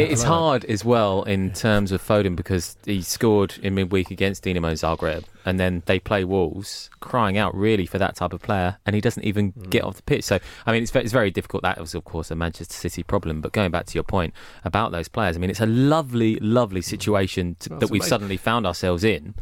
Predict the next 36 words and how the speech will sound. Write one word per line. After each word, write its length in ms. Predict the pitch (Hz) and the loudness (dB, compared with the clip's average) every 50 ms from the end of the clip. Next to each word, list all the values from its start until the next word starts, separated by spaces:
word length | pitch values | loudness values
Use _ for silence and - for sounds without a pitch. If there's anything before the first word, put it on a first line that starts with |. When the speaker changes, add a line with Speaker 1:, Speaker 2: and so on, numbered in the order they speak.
| - | -2
Speaker 2:
Matt, 280 | 151 160 165 139 - - - _ - - | 0 0 0 0 -2 -6 -12 _ -4 -2
I, 140 | 147 160 - 160 | -2 0 0 2
I 120 | 151 160 | 2 2
remember 560 | 180 185 165 156 147 147 139 123 127 113 110 | 4 2 2 2 2 2 2 2 2 2 2
when 160 | 110 120 123 123 | 2 2 2 2
I 80 | 117 110 | 2 2
got 160 | 135 135 120 | 2 0 0
excited 600 | 113 - - - - 131 131 117 - 117 95 87 - | 0 -2 -2 0 2 2 2 2 0 -2 -6 -4 -4
that 200 | 131 - - - | -4 -4 -4 -2
Graham 320 | - 135 123 120 117 113 113 | 0 2 2 4 2 2 0
Lasso 340 | 110 - - - 127 117 110 | -2 -2 0 2 2 2 2
got 200 | 101 - 98 87 | 2 0 -2 -2
a 60 | 98 | -4
cap 420 | - - - 107 92 90 - - - - | -6 -6 -4 -4 -4 -4 -6 -4 -4 -2
or 160 | 127 107 95 95 | 0 0 0 0
Speaker 1:
Hmm. 40 | 85 | 2
Speaker 2:
Tony 300 | - 143 120 117 117 107 | 2 2 2 2 0 0
Dorigo 580 | 101 120 107 120 123 120 117 113 110 92 92 | 0 0 2 4 4 2 2 2 0 0 0
got 180 | 87 104 92 87 | -2 -2 -4 -4
a 60 | 92 | -4
cap. 380 | - - 117 101 90 - - - - - - - - _ _ _ - _ _ _ - - | -6 -4 -4 -4 -4 -4 -4 -4 -4 -4 -6 -16 -20 _ _ _ -20 _ _ _ -8 -2
Uh, 320 | 117 110 107 107 92 104 | 0 2 2 2 0 -2
Kerry, 280 | - - 147 139 135 135 | 0 2 4 4 6 6
Speaker 1:
Only 160 | 131 - 113 | 4 4 4
left 200 | 104 95 - - | 2 2 0 0
backs. 240 | 85 82 - - - | -4 -6 -4 0 0
Speaker 2:
Kerry 260 | 165 151 147 143 127 | 2 2 2 0 0
got, 400 | 113 131 127 123 - 127 - - | 2 2 2 2 0 -2 -8 -4
Speaker 1:
<laughs> 0 | |
Speaker 2:
got, 220 | - 123 110 101 - _ _ _ _ - | -2 -2 -2 -2 -6 _ _ _ _ -4
what, 180 | 123 110 107 - | -2 -2 0 2
eight 260 | 135 139 135 - - | 0 0 0 0 -4
caps, 340 | - - 139 139 - - - | -4 -2 -2 -2 -2 -6 -10
scored 320 | - - - 131 120 113 | -12 -10 -8 -8 -8 -8
four 300 | - - - 135 131 123 | -10 -6 -2 0 0 0
goals. 440 | 107 - 139 135 139 139 139 120 - | 0 2 2 2 4 2 0 -2 -6